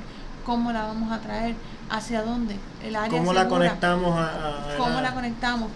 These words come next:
Speaker 1: ¿Quiénes van a ser las personas que van a estar cargando de ahí? ¿Cómo entonces vamos a aprovechar? O sea, ¿qué es lo que se va a hacer? Estos costos, claro.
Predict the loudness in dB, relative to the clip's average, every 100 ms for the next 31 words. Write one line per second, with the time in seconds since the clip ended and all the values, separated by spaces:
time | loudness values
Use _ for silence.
0 | -4 -2 0 0 -2 -4 -6 -6 -6 -6
1 | -6 -4 -4 -4 -4 -4 -4 -4 -6 -6
2 | -6 -4 -4 -4 -4 -2 0 0 -2 -10
3 | -12 -12 -6 -2 -2 -4 -6 -4 -6 -4
4 | -4 -2 -2 -2 -2 -4 -6 -10 -14 -14
5 | -14 -14 -8 -6 -6 -6 -6 -6 -4 -4
6 | -4 -6 -6 -8 -4 -2 -2 -4 -6 -6
7 | -6 -6 -6 -6 -6 -8 -14 -12 -12 -10
8 | -6 -4 -6 -4 -2 -2 -2 -6 -4 -2
9 | -2